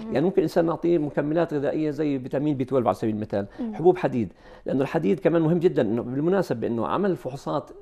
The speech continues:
Speaker 2: الطبية المخبرية مهمة جدا كمان، لأنه واحد عنده فقر دم، لو نجيب كل العلم نحطه على راسه وننيم ونربط ال-، الكتاب
Speaker 1: مم.
Speaker 2: بشريط على جبينه وي-، ويصحى مش حيستوعب العلم، لأنه بتكون القدرة الاستيعابية في الدماغ ضعيفة. لأنه فاقد الشيء لا يعطيه. هلا، آه، لما يكون عنده ف-، فقر دم،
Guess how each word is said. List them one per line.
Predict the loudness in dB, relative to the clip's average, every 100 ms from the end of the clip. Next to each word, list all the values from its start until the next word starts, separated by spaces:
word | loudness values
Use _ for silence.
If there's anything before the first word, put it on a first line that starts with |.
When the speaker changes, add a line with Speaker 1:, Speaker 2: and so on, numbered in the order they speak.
| -6
Speaker 2:
الطبية | -4 -4 -6 -6 -4 0 0
المخبرية | -2 -4 -2 -2
مهمة | -2 -2
جدا | -4 -4 -6
كمان، | -6 -6 -6 -12 -20 -20 -4
لأنه | 2
واحد | 2 2
عنده | 0 -2
فقر | -2 -2
دم، | 0 -2 -4 -12 -20 -20 -16 -2
لو | -2
نجيب | 0 -2
كل | 0 2
العلم | 2 2
نحطه | 2 0 4
على | 6 6
راسه | 4
وننيم | 4 4 4 4
ونربط | 2 2 2
ال-، | 2 4
الكتاب | 4 2 4 4 4
Speaker 1:
مم. |
Speaker 2:
بشريط | 0 -4 0 2
على | 2 0
جبينه | 2 2 4
وي-، | 4 4
ويصحى | 2 0 -4
مش | -6 -6 -6
حيستوعب | -4 0 0
العلم، | 0 -2 -4 -8 -18 -18 -4
لأنه | -2
بتكون | 2 2
القدرة | 4 2 4
الاستيعابية | 4 2 0 2 2 2 0
في |
الدماغ | 0 -2 -2
ضعيفة. | -2 -2 -4 -8 -16 -20 -20 -20 -6
لأنه | 0 0 2 2
فاقد | 4 4 4
الشيء | 2 2
لا | 2
يعطيه. | 0 -2 -2
هلا، | -2 -2 0
آه، | 2 2 0 -2
لما | 0 2
يكون | 4 4
عنده | 4 2
ف-، | 0
فقر | 0 4 4
دم، | 4 0